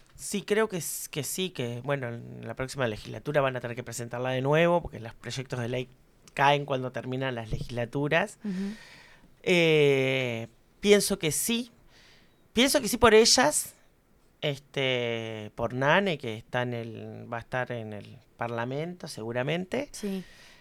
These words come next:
Speaker 1: Este, digo seguramente porque supongo que va a ganar Yamandu Orsi, entonces Carolina va a ser vicepresidenta y ella va a ser senadora otra vez. También porque hay un elenco allí de senadoras, eh, del Frente Amplio que pueden, seguramente estén pronta.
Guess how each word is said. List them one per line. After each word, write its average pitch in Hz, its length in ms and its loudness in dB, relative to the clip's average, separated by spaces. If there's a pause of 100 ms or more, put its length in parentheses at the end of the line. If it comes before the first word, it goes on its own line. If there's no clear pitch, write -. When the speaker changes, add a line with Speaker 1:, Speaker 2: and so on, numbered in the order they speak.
(100)
Speaker 1:
Este, 127 1120 0
digo 139 220 -2
seguramente 131 480 -2
porque 139 380 -12
supongo 135 360 -6
que 135 80 -4
va 131 120 4
a 131 60 2
ganar 135 280 0
Yamandu 139 380 -2
Orsi, 240 500 2 (380)
entonces 143 400 0
Carolina 143 420 2
va 147 80 6
a 139 40 2
ser 151 160 4
vicepresidenta 147 640 -4
y - 20 0
ella 151 160 -4
va 147 60 -4
a 143 40 -8
ser 147 140 -10
senadora 147 460 -2
otra 165 220 0
vez. 226 280 -2 (580)
También 156 360 4
porque - 200 -2
hay 156 80 4
un 156 420 -2
elenco 151 460 0
allí 156 340 -2
de 143 220 0
senadoras, 139 960 0 (720)
eh, 123 400 -2
del 123 120 -6
Frente 131 280 -6
Amplio 147 280 0
que 131 100 -10
pueden, 135 680 -2
seguramente 139 520 0
estén 135 200 -4
pronta. 180 400 2